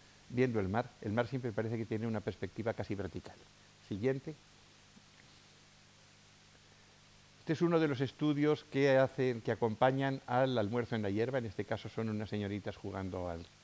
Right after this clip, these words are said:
cricket, que pinta, eh, Monet en las afueras de París. Siguiente. Y este es el maravilloso cuadro de las mujeres en el jardín,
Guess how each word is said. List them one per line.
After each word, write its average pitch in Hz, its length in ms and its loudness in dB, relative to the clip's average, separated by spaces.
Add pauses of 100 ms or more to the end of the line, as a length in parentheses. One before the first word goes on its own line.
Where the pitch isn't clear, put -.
(200)
cricket, 107 380 -2 (2250)
que 107 100 -4
pinta, 110 500 -2 (460)
eh, 95 320 -4
Monet 104 380 -2 (500)
en 135 260 0
las 98 220 0
afueras 92 320 -2
de 123 80 -4
París. 101 300 -4 (200)
Siguiente. 110 500 -6 (2250)
Y 139 60 -4
este 156 140 -4
es 143 80 -4
el 131 80 0
maravilloso 107 800 -2
cuadro 110 440 0 (560)
de 107 280 -4 (180)
las 90 380 -4 (480)
mujeres 113 360 -2
en 107 60 -2
el 117 80 -4
jardín, 95 400 -6